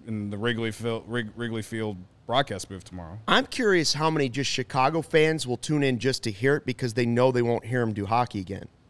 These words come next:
Speaker 2: There's a lot of people
Speaker 1: You
Speaker 2: that are
Speaker 1: think
Speaker 2: not
Speaker 1: they'll be
Speaker 2: happy that he's
Speaker 1: soupy
Speaker 2: not doing hockey, obviously.
Speaker 1: Yeah.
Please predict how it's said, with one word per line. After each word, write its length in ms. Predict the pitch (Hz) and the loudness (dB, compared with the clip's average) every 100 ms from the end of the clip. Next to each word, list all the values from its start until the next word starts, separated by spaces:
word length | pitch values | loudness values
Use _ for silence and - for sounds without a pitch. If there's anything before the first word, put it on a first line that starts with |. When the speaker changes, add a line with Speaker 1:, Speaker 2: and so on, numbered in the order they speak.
| _ _ - - - - _ _ | _ _ -20 -20 -20 -20 _ _
Speaker 2:
There's 240 | - 190 185 | 4 4 6
a 40 | |
lot 180 | 165 156 | 6 6
of 60 | 139 | 4
people 200 | 143 127 | 0 4
Speaker 1:
You 60 | |
Speaker 2:
that 60 | - | 6
are 20 | |
Speaker 1:
think 40 | |
Speaker 2:
not 60 | - | 6
Speaker 1:
they'll 80 | 190 | 8
be 100 | 170 | 8
Speaker 2:
happy 240 | 143 - | 6 6
that 100 | 170 | 4
he's 160 | 123 165 | 6 6
Speaker 1:
soupy 20 | 160 151 | 6 2
Speaker 2:
not 60 | 131 | 2
doing 380 | 135 117 104 92 | 2 2 2 -4
hockey, 420 | - 123 123 - 101 | -2 0 0 -2 -6
obviously. 440 | 90 - - 92 | -6 -6 -6 -6
Speaker 1:
Yeah. 120 | 98 | -6